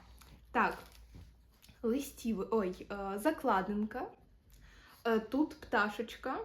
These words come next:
вона така чорна-біла, дуже підходить до цієї книжки.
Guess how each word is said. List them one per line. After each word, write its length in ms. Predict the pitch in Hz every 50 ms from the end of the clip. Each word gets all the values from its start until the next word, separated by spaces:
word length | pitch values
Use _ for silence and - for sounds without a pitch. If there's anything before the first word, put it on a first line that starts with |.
| - -
вона 220 | - 233 226 226 220
така 260 | 220 220 - 214 214
чорна-біла, 960 | - - 269 262 262 254 240 220 202 185 185 185 180 185 190 208 254 392 - - - _ _ - - _ - - -
дуже 240 | 233 277 294 330
підходить 560 | 330 - 240 226 - - 262 277 226 254 226 185
до 100 | 220 220
цієї 720 | 226 - 233 214 214 226 240 240 247 226 196 196 202 - - - - _ _ - -
книжки. 760 | - 254 254 247 226 196 190 - - - - - 226 302